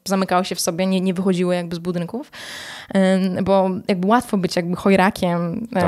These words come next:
Speaker 1: y, a naprawdę
Speaker 2: Deklaratywnie.
Speaker 1: dokładnie.
Speaker 2: No.
Speaker 1: A na-, a potem jak już jakby siedzisz jakby trzeci dzień w oblężonym mieście pod ostrzałem, y, i zaczyna po prostu brakować jedzenia, no to,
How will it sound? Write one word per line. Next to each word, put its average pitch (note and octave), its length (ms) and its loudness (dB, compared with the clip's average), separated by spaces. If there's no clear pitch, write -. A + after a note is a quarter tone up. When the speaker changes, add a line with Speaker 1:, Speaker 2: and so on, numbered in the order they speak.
Speaker 1:
y, F3+ 300 0
a - 140 0
naprawdę G#3 320 6
Speaker 2:
Deklaratywnie. G3+ 320 4
Speaker 1:
dokładnie. G#3+ 540 4
Speaker 2:
No. A3+ 60 -10
Speaker 1:
A G3 60 -2
na-, G3+ 100 2
a - 40 -4
potem G#3+ 240 -2
jak G3+ 120 0
już G3+ 100 -6
jakby F#3 400 0
siedzisz G3+ 400 0
jakby F#3 300 -2
trzeci G3 320 -2
dzień F#3+ 300 2
w - 180 -8
oblężonym G3 460 4
mieście G3 260 2
pod F#3+ 120 0
ostrzałem, G3 560 4
y, F#3+ 140 4
i E3+ 100 2
zaczyna G3 340 2
po F#3 80 -6
prostu - 240 -6
brakować F#3 380 0
jedzenia, F#3+ 380 2
no A3 140 0
to, A3 480 2